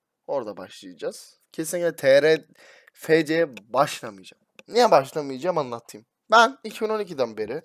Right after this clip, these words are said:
Faction oynayan birisi olarak ve iki bin on dörtten beri bir klan sahibi olarak şunu demek istiyorum ki benim artık Faction'dan bir ümidim kalmadı. Bakın ben bunu diyorum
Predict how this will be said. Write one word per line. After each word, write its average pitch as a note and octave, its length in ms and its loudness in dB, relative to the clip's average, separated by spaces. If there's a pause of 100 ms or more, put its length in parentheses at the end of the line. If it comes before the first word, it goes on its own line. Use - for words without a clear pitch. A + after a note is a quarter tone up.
(520)
Faction D3+ 400 -8
oynayan C#3+ 320 -4
birisi A#2+ 300 -10
olarak G#2+ 400 -6
ve C3 80 -4
iki B2+ 260 -14
bin D#3+ 220 -10 (340)
on F3+ 360 -2
dörtten D3 580 0
beri A#2 220 -6
bir C3 80 -14
klan C#3+ 300 2
sahibi A2+ 400 -2
olarak E3+ 640 2 (480)
şunu G3 260 -10
demek A#2 220 -4
istiyorum E3+ 460 -12
ki G3+ 280 -14 (600)
benim G3+ 220 -2
artık F3+ 300 0
Faction'dan D#3 500 -6
bir D#3+ 60 -8
ümidim D#3 280 -10
kalmadı. B2 480 0
Bakın G#2+ 300 -14
ben D#3 240 0
bunu A2+ 220 -8
diyorum G#2 340 -20